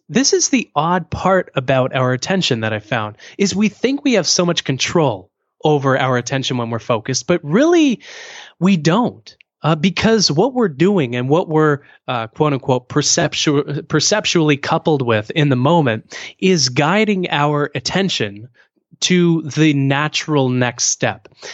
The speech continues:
And, you know, like we were chatting with, with the bat, uh, uh, off the bat, is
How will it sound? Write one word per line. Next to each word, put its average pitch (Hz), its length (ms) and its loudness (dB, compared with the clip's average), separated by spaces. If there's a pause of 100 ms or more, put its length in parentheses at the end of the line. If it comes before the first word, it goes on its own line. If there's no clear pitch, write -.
(120)
And, 151 300 0
you 147 100 2
know, 135 100 2
like 143 240 -2
we 151 80 2
were 135 120 -2
chatting 131 400 -2
with, 127 200 -4
with 127 200 -8
the 123 80 -8
bat, 127 420 0 (140)
uh, 143 40 -2
uh, 143 280 0
off 139 180 0
the - 80 -8
bat, 131 380 -2
is 147 260 2